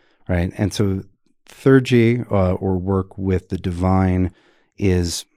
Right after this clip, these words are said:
mm, meaningfully different than something, than a variety of, um, um, explicitly practical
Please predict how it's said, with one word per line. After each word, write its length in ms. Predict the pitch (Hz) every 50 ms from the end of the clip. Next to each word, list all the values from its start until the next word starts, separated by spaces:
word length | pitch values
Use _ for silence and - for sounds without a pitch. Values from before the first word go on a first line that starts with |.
| _ _ _ _ _ _ -
mm, 480 | - 101 95 92 90 85 82 - -
meaningfully 720 | 120 117 127 139 147 156 156 147 - - 139 131 117 101 95
different 600 | 92 - 107 101 - - 147 160 180 175 - - _ _ _ - -
than 640 | 98 92 92 95 101 98 98 98 95 95 92 92 90
something, 800 | - - - 107 101 92 - 110 98 95 95 92 92 92 87 - - - -
than 340 | - 98 98 95 92 92 87
a 120 | 85 90
variety 720 | - 98 92 92 90 90 90 92 92 90 87 90 90 90 87
of, 280 | 85 82 85 82 - - -
um, 400 | - 90 85 85 82 80 82 90 - _ _ _ _ _ _ _ _ _ _ _ _ _ _
um, 460 | - 92 90 85 82 82 82 80 - - -
explicitly 960 | - - - - - - - - 113 117 120 113 - - 131 117 - - 113 107
practical 800 | 110 - - 107 107 107 - - 135 - 151 151 156 156 160